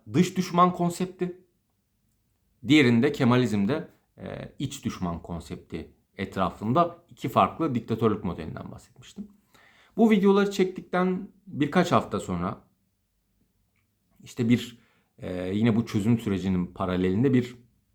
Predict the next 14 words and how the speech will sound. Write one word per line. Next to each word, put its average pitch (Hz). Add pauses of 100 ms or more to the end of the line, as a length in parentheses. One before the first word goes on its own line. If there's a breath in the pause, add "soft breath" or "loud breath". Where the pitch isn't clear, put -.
(340)
e, 92
Hüdapar 113
çalıştayı 95
oldu. 90 (640 soft breath)
E, 113
buna 185
karşı 175 (880)
Cumhurbaşkanı 120
danışmanlarından, 110 (400 soft breath)
e, 95
Mehmet 131
Uçum'un 104 (680)
sert -
bir, -